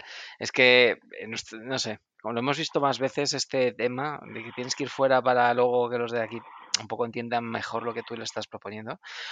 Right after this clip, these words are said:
Oye, y en este sentido, claro, o sea, si lo he entendido bien, ahora estáis ya cerquita de, o sea, estáis ya cerquita, no, o sea, si ya tenéis un parque adjudicado, os enfrentáis ya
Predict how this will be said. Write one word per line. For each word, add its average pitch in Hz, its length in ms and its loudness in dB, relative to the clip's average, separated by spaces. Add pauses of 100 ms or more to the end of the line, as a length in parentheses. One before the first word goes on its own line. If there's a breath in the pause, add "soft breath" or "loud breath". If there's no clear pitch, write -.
(120)
Oye, 147 280 6
y 120 120 0
en 120 60 2
este 147 180 0
sentido, 156 520 4
claro, 147 280 2
o 98 80 -10
sea, 98 260 -4
si - 120 -12
lo 107 80 -4
he - 20 -4
entendido 120 360 -2
bien, 123 180 0
ahora 131 160 0
estáis 131 280 -2
ya 131 80 2
cerquita 123 360 -2
de, 139 80 8
o - 160 4
sea, 107 100 -4
estáis 135 260 0
ya 120 140 0
cerquita, 117 440 -2
no, - 120 -8
o - 120 -14
sea, - 160 -12
si - 120 -6
ya 104 60 -8
tenéis 131 300 -6
un 113 120 -8
parque 131 260 4
adjudicado, 131 480 2 (400 loud breath)
os - 140 -2
enfrentáis 123 720 2
ya 135 320 6